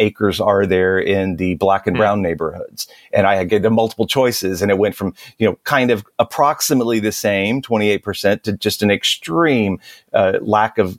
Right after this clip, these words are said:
Speaker 1: park space. And my students were amazed to learn there's one point six acres, I think, per thousand people in the black and brown neighborhoods. There's four, t-, no, like four times as many grocery stores in the white neighborhoods as there are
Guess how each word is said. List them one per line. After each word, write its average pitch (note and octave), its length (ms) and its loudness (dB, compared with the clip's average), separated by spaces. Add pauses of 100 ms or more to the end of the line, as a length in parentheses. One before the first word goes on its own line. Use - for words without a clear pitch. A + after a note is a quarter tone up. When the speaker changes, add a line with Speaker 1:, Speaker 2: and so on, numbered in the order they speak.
Speaker 1:
park G2 220 0
space. G#2+ 320 0 (260)
And G#2+ 300 2 (140)
my A#2 160 2
students D3+ 420 0
were D#3 260 0
amazed D#3 440 -2
to A#2 80 2
learn G#2 380 0
there's B2+ 180 -2
one A#2 360 0
point A2 360 -2 (140)
six - 480 -2
acres, F2 360 -2
I D#2+ 100 0
think, - 300 -4 (240)
per A2 160 -2
thousand G2+ 580 2
people F2+ 440 -2 (180)
in G2 120 0
the G2 60 4
black F#2 300 0
and F#2+ 80 -2
brown F2 200 2
neighborhoods. E2+ 580 -2 (240)
There's G2+ 220 0
four, B2+ 480 0
t-, - 140 -8
no, G#2+ 220 0 (320)
like A#2 180 0
four E3 240 2
times C#3+ 360 0
as A#2 100 -2
many B2 140 2
grocery A#2 400 -2
stores E2+ 500 -4
in G#2 120 2
the G#2 60 2
white A2 240 2
neighborhoods F2 520 -2
as E2 140 -2
there F#2+ 200 4
are F#2+ 220 0